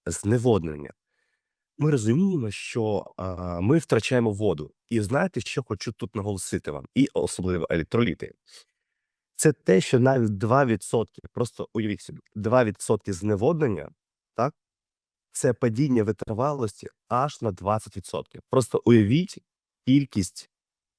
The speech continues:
у відсотках. Тобто є два відсотки зневоднення, а є двадцять відсотків падіння витривалості.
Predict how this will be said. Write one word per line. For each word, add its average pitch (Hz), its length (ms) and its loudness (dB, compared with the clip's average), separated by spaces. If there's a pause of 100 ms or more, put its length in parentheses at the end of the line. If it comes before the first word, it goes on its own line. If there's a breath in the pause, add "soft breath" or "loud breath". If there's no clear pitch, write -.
(800)
у 123 60 4
відсотках. - 640 0
Тобто - 280 0
є 98 220 4
два 98 180 2
відсотки - 400 -4
зневоднення, 131 640 0
а 107 100 -2
є 131 140 4
двадцять 110 440 2
відсотків 110 440 -2
падіння 110 440 0
витривалості. 101 720 0